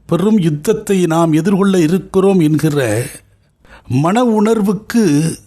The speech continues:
பெரும்பாலானோர் ஆட்பட்டிருக்கிறார்கள். அடியேனுடைய அனுமானம் ஒரு காலம் போர் வராது என்பதுதான். போர் நிகழ்வதற்கு மாறாக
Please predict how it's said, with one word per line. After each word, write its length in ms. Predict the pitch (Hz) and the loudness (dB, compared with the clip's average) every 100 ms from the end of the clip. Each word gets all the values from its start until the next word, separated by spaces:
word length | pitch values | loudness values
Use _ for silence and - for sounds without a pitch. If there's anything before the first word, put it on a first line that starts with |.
| _ _ _ - | _ _ _ -6
பெரும்பாலானோர் 1000 | 165 202 196 202 196 208 208 214 208 - - - | -2 0 0 0 0 0 2 0 -2 -6 -12 -6
ஆட்பட்டிருக்கிறார்கள். 1160 | 180 - 180 - 175 147 120 123 113 104 - - _ _ _ _ - - | -6 -4 -6 -4 -2 -2 -2 -4 -2 -4 -8 -18 _ _ _ _ -20 -10
அடியேனுடைய 580 | 180 247 277 277 262 254 | -2 0 2 2 2 2
அனுமானம் 1000 | 233 190 240 233 233 240 262 247 - - _ - _ _ _ - | 0 2 2 2 2 2 2 0 -2 -10 _ -20 _ _ _ -4
ஒரு 260 | 180 190 | 0 0
காலம் 540 | 180 208 220 240 208 - | 0 -2 0 0 0 -4
போர் 400 | 190 202 196 131 | -2 0 0 -2
வராது 580 | 156 165 165 160 170 165 | -2 0 0 0 0 2
என்பதுதான். 600 | 120 120 104 98 - - _ _ _ - - - _ _ _ _ _ _ | 0 0 -2 -4 -6 -10 _ _ _ -20 -20 -20 _ _ _ _ _ _
போர் 380 | 202 247 294 262 | -2 0 2 2
நிகழ்வதற்கு 840 | 240 226 262 262 254 247 - 247 165 147 | 2 2 0 0 0 -2 -2 0 0 0
மாறாக 1080 | 131 147 190 226 220 214 202 233 240 226 - | -2 0 0 0 0 0 0 0 0 0 -4